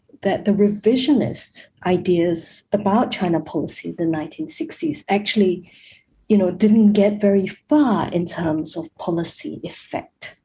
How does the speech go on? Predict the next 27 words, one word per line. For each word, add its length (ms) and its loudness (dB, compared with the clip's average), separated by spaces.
right? 280 -6
We 100 6
see 380 4
a 80 0
sort 220 -2
of 120 -4
snowballing 960 4
and 100 2
a 60 0
gradual 440 0
growing 800 2
of 160 -8
a 60 -2
bit 220 0
of 120 0
a 40 0
consensus 840 0
on 120 -4
this 160 -4
idea 380 -4
that 140 -6
the 100 -12
current 720 0
China 280 -6
policy 480 -10
couldn't 240 -10
continue. 520 -12